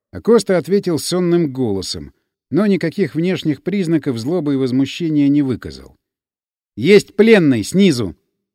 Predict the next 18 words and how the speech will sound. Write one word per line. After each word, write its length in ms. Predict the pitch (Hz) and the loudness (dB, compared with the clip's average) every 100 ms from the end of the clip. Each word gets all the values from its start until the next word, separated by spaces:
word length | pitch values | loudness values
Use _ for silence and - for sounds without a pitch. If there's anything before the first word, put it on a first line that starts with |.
| _ _ | _ _
сказал 280 | 92 98 175 | -12 -6 -4
я 120 | 151 | -4
без 160 | 127 123 | -4 -6
всяких 380 | - 151 135 - | -4 -6 -6 -10
вступлений. 640 | - 143 131 95 80 69 _ _ _ - | -10 -6 -4 -6 -8 -16 _ _ _ -2
«Надо 320 | 170 208 196 | 0 4 4
или 140 | 185 | 4
куда-то 420 | 175 190 190 190 175 | 2 2 4 2 2
его, 680 | 170 190 180 160 139 113 - _ _ _ _ - | 0 2 2 2 2 0 -6 _ _ _ _ -2
её 420 | 165 185 190 127 | 0 4 6 4
деть, 420 | 110 220 202 - _ _ | 2 2 2 -2 _ _
или 160 | 131 151 | 0 4
я 160 | 185 196 | 4 4
вынужден 480 | 226 185 151 170 | 4 2 0 0
буду 220 | 160 202 165 | 2 2 2
её 280 | 147 175 | 4 4
пристрелить 720 | 156 185 - 180 156 117 104 - | 4 2 0 0 0 0 -4 -10
внизу». 600 | 98 127 131 113 110 | -2 0 0 -2 -6